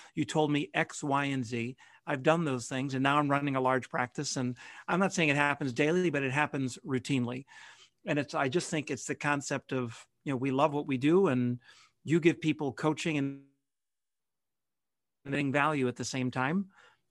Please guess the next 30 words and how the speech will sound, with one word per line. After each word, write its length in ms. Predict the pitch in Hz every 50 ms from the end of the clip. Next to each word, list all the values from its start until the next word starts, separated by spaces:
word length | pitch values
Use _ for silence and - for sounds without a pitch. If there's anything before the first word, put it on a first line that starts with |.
| _ -
I 160 | 139 135 156
love 240 | 156 143 143 135 127
what 140 | 135 135 135
I 160 | 131 139 143
do. 320 | 139 170 185 208 220 - - - - - - - _ _ _ _ _ -
And, 400 | 165 151 143 143 143 143 139 - - _ _ _ _ _ _ _ _ _
you 160 | 285 208 208
know, 200 | 180 143 123 131 -
maybe 440 | - 165 151 151 165 175 175 175 165
if, 180 | 151 - - 196 - - _ _ _ - _ _ _ _
if 180 | - 185 - -
I 200 | 175 175 202 208
did, 160 | 175 185 175 - _ _ _ -
if 180 | 180 135 -
I 140 | 180 180 202
looked 260 | 190 180 180 180 -
at 80 | 180 151
all 220 | 151 156 160 165
the 100 | 156 156
things 320 | 135 160 156 151 147 127 131
that 80 | 135 135
I 80 | 131
do 200 | 127 131 147 139
that 240 | 120 131 135 - 143
don't 260 | 139 147 156 160 147
generate 460 | 123 143 147 147 151 151 147 143 139
an 100 | 143 139
immediate 360 | 139 143 143 143 143 156 175 151
<laughs> 260 | 131 117 - - -
re-, 160 | 254 202